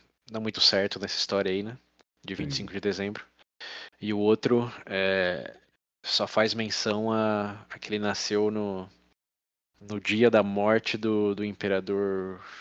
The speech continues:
Speaker 1: Haron, acho que era o nome dele. Não anotei aqui. Mas, curiosamente, essa, esse imperador aí, que era um subimperador, porque era Império Romano.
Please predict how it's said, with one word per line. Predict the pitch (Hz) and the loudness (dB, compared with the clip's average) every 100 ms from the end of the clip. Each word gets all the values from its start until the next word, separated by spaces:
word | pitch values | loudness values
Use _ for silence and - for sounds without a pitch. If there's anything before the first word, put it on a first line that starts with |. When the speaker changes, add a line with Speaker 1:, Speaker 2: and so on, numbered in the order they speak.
| - _ _ _ - - - - - | -20 _ _ _ -20 -16 -14 -14 -8
Speaker 1:
Haron, | - 101 98 87 | -2 -2 -4 -8
acho | 90 | -8
que | - | -8
era | 92 92 | -8 -8
o | |
nome | 92 92 | -10 -8
dele. | 95 - - _ - _ _ _ _ | -8 -10 -20 _ -20 _ _ _ _
Não | 104 | -10
anotei | 107 104 - 87 | -6 -6 -4 -6
aqui. | - - - _ - - - - _ _ - | -6 -10 -20 _ -20 -16 -16 -18 _ _ -12
Mas, | 95 90 90 - | -6 -4 -2 -4
curiosamente, | - 127 135 127 113 104 123 127 104 104 - - | 2 6 8 8 4 2 0 -2 -6 -10 -16 -10
essa, | 101 - - 95 92 87 | -8 -4 0 2 2 0
esse | 92 - | -4 -6
imperador | 98 110 101 95 104 | -4 0 0 2 2
aí, | 95 101 | 2 2
que | 101 - 120 | -2 -8 -8
era | 143 127 | -6 -6
um | |
subimperador, | 113 - 110 98 90 90 101 | -2 -2 -2 -2 -2 -2 -2
porque | - | -2
era | 113 | -4
Império | 107 107 | -2 -2
Romano. | 101 92 87 | -2 -6 -10